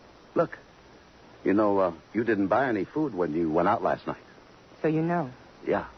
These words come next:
Speaker 1: I can fix, uh, bacon and eggs. Can you make coffee? Oh, I spoke to Bessie. She'll be a little late. When I told her you were alive, she darn near passed out.
Speaker 2: Yes, she phoned. You might have been a little more delicate about it.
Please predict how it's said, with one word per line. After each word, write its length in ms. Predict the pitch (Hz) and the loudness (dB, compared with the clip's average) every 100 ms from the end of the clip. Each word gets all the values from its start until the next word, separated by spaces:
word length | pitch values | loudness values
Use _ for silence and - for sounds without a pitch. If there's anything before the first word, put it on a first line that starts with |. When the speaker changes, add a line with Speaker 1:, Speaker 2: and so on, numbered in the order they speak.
| - - - - - - - - - - - - | -20 -20 -20 -20 -20 -20 -20 -20 -20 -20 -14 -2
Speaker 1:
I 140 | 110 | 0
can 180 | 143 117 | 0 -2
fix, 240 | - 110 - 95 | 0 -4 -2 0
uh, 180 | 90 87 - - - | 2 0 -8 -20 -4
bacon 260 | 101 104 98 | 0 2 2
and 100 | 92 | 2
eggs. 240 | 113 101 - | 0 -2 -2
Can 120 | 95 | 0
you 60 | 101 | 2
make 160 | 101 | 0
coffee? 300 | - 113 - - - - - - - - - - | 0 -2 -4 -16 -20 -20 -20 -20 -20 -20 -20 -2
Oh, 140 | 120 147 | 2 4
I 160 | 147 | 4
spoke 320 | 135 220 226 - | 0 -2 -2 -2
to 80 | 131 | -2
Bessie. 500 | 180 131 92 80 76 - - | -2 -2 -4 -6 -6 -14 -4
She'll 120 | 151 | -2
be 100 | 139 | 2
a 60 | 143 | 2
little 180 | 139 | 2
late. 220 | 139 92 - - - - - - - - - - - | 0 -2 -6 -20 -20 -20 -20 -20 -20 -20 -20 -20 -2
When 120 | 95 | 0
I 80 | 95 | 0
told 260 | 98 143 113 | 0 -2 0
her 60 | |
you 120 | 90 | 0
were 120 | 85 85 | 2 2
alive, 360 | 107 120 87 - | 0 0 -2 -2
she 200 | 82 76 - - - - - - - - | -4 -4 -10 -20 -20 -20 -20 -20 -20 -2
darn 180 | 82 87 | 2 2
near 120 | 87 | 0
passed 340 | 87 85 73 | 0 -2 0
out. 160 | 113 78 - - - - | -4 -4 -12 -20 -20 -12
Speaker 2:
Yes, 300 | 156 160 147 131 - | -4 -2 -4 -6 -6
she 60 | 165 | -6
phoned. 460 | - 170 151 135 - - - - - - - - - - - | 0 0 2 -2 -8 -20 -20 -20 -20 -20 -20 -20 -20 -20 2
You 80 | 220 | 4
might 200 | 233 262 | 4 2
have 80 | 214 | 0
been 140 | 220 | -2
a 40 | |
little 160 | 202 190 | 0 0
more 180 | 185 160 | 0 -2
delicate 440 | 170 185 196 135 | 0 -2 -2 -8
about 260 | 113 120 | -16 -16
it. 60 | 110 | -18